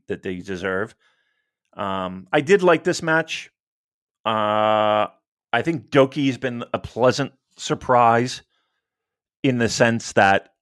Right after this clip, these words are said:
I think a lot of people are very high on him. Um, and I am too, don't get me wrong, but I just, I feel like he's, he's looking the part now. Um, and I think the,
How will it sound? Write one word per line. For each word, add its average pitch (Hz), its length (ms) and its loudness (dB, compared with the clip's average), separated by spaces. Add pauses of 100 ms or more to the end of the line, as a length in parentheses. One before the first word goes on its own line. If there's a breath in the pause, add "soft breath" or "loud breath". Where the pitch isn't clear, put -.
I 120 80 2
think 151 140 0
a 127 40 2
lot 120 160 4
of - 60 -6
people 107 460 -2
are 101 160 0
very 110 300 0
high 107 340 2
on 127 180 -2
him. 139 300 -4 (1120)
Um, 98 580 -2 (1000)
and 135 120 2
I 165 160 4
am 190 160 2
too, 117 520 0
don't 120 120 -4
get 131 100 0
me 143 60 0
wrong, 104 320 2 (840)
but 127 140 4
I 123 100 4
just, 135 340 -10
I 143 80 0
feel 220 200 0
like 226 140 2
he's, 147 480 -4
he's 123 240 -4
looking 123 320 -2
the 98 80 -2
part - 400 0
now. 82 320 -10 (420)
Um, 90 640 -6
and 101 120 -6
I 98 60 -4
think 143 220 -10
the, 107 120 -16